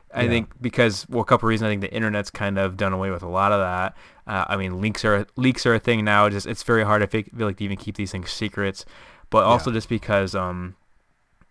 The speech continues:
Speaker 1: I mean, so many of the companies are just specifically Nintendo, and I feel like you're seeing that a little bit more with the other companies too, with, like, Sony and Microsoft, where they're doing their own solo, like, release things, like with the Nintendo Directs and those type of things, where they're just,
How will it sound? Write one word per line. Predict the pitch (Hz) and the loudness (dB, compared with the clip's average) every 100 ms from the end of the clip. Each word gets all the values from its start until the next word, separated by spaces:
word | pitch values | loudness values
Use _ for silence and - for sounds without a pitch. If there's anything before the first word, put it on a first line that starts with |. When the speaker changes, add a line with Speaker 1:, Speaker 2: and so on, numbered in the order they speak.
| _ - | _ -6
Speaker 1:
I | 120 | -2
mean, | 113 | 0
so | 139 | 2
many | 127 | 2
of | |
the | 110 | 2
companies | 117 113 110 101 | 2 2 2 2
are | |
just | 98 - | 0 -2
specifically | - 110 113 104 95 | -4 -4 -2 0 0
Nintendo, | 92 104 98 98 95 | 0 2 4 2 2
and | 98 | -2
I | |
feel | 95 110 | 0 0
like | 101 104 | 0 -2
you're | |
seeing | - 110 104 | -4 -2 0
that | 98 | 0
a | |
little | 98 98 | 0 -2
bit | 95 | -2
more | 98 | -2
with | 95 | -2
the | |
other | 98 95 | -4 -2
companies | 104 95 98 - | -4 -2 -6 -6
too, | - 101 | -4 -2
with, | 95 - - | -4 -6 -8
like, | 98 | -6
Sony | - 107 104 | -2 -2 -2
and | 98 | -2
Microsoft, | 98 98 95 | -4 -6 -4
where | 101 | 0
they're | 104 | 0
doing | 104 110 101 | 2 0 0
their | 101 | -2
own | 98 104 101 98 - - - _ | 0 2 2 -2 -6 -16 -20 _
solo, | - - 120 120 107 98 95 92 | -8 4 6 8 8 6 4 0
like, | 101 98 | -2 -2
release | 104 95 98 - | -2 -2 -2 -4
things, | 95 90 | -4 -2
like | 98 95 | -4 -4
with | 98 | -2
the | |
Nintendo | 104 104 113 95 | -2 0 0 0
Directs | 95 92 92 98 | 0 0 -2 -4
and | 95 | -4
those | 92 | -4
type | - 95 | -6 -8
of | 92 | -6
things, | 92 95 | -6 -6
where | 95 | -4
they're | 98 | -4
just, | 95 95 - - | -2 -4 -6 -10